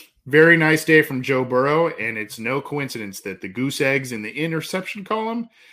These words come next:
coincides, and, and the big number in the rating column, one fourteen point nine, coincides with just two sacks here and the limited amount of quarterback hits in this game. Now, credit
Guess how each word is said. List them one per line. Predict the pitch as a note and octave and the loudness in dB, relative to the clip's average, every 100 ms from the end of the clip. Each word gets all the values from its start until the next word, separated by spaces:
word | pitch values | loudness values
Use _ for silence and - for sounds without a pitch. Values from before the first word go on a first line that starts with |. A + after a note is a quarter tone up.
| _ _ _ _ _ _ _ _ _ _ _ - | _ _ _ _ _ _ _ _ _ _ _ -12
coincides, | - E3+ E3+ D#3+ - D#3+ C3 A#2 | 0 2 2 -2 0 2 2 -2
and, | A#2+ B2 | -6 -6
and | A#2 A#2 | -6 -6
the | A2 | -2
big | C3+ C3 B2+ | -2 -2 -4
number | C#3 C#3 C#3 | -2 0 -2
in | |
the | A2+ | -4
rating | A#2 D#3 D#3+ | -2 0 -2
column, | D#3+ F3 F3+ | -2 -2 -2
one | D3+ C3+ | -4 -6
fourteen | D#3 D3+ D#3 D3 | -4 -6 -6 -8
point | D3+ D3+ | -6 -8
nine, | D3 D#3 E3+ | -6 -6 -6
coincides | - C#3+ A#2 A#2 A#2+ G#2+ | -8 -10 -8 -6 -6 -8
with | G#2 G2+ | -10 -12
just | G2+ F#2+ | -12 -14
two | - B2 | -12 -12
sacks | A#2 B2 F#2 - | -8 -8 -8 -10
here | G#2 D#2 - _ _ _ _ _ _ _ | -12 -14 -14 _ _ _ _ _ _ _
and | B2 | -14
the | G2+ | -10
limited | A2 A#2+ A#2+ A#2+ | -6 -6 -6 -6
amount | A#2 A2 A2 | -6 -8 -10
of | - | -10
quarterback | A#2 A2 G#2 G2+ | -8 -6 -6 -10
hits | - G#2+ E2+ - - _ _ _ _ _ _ _ _ _ _ - - | -8 -8 -8 -12 -20 _ _ _ _ _ _ _ _ _ _ -14 -12
in | G2+ | -10
this | G#2 - | -8 -6
game. | A#2 A2 G2 | -2 -2 -2
Now, | G2+ | -4
credit | - C#3 C#3 | -4 -2 0